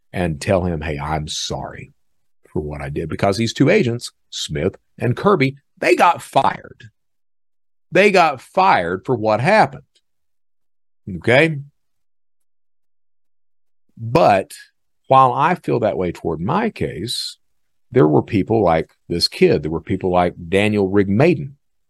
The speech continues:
who he's on Netflix right now. Web of Make Believe is the show. I'm on that show with him too,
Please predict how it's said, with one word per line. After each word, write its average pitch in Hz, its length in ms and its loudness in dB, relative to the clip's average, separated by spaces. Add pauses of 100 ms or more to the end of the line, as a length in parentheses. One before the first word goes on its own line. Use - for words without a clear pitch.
(240)
who 95 140 0
he's 107 220 2
on 107 340 2
Netflix - 560 -2
right 76 220 0
now. 85 260 0
Web 107 360 2
of 104 100 -4
Make 117 220 -2
Believe 139 360 -2
is 87 180 -4
the 104 100 -6
show. 123 420 2
I'm 98 160 -2
on 110 140 0
that 110 180 -4
show 131 220 0
with 139 180 4
him 151 160 -2
too, 175 320 0